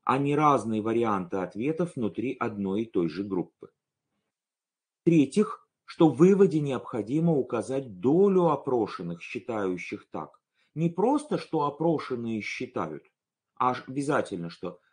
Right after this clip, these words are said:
равное количество опрошенных обеих групп. Или что в первой группе на сорок процентов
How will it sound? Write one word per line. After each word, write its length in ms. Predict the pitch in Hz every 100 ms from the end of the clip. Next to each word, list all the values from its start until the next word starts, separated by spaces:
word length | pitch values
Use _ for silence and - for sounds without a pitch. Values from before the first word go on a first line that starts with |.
| -
равное 840 | 127 165 175 175 175 160 170 170
количество 920 | 160 160 131 131 143 156 147 147 151 139
опрошенных 840 | - 107 110 117 143 139 143 -
обеих 640 | 127 107 98 104 123 127 -
групп. 400 | 90 87 73 _ _ _ _ _ _ _ _
Или 180 | 160 165
что 220 | 156 165
в 120 | 160 -
первой 420 | 160 143 147 151
группе 600 | 147 175 175 175 175 170 _ -
на 160 | 151
сорок 540 | 165 - 175 160 131 -
процентов 720 | 123 120 - 127 110 107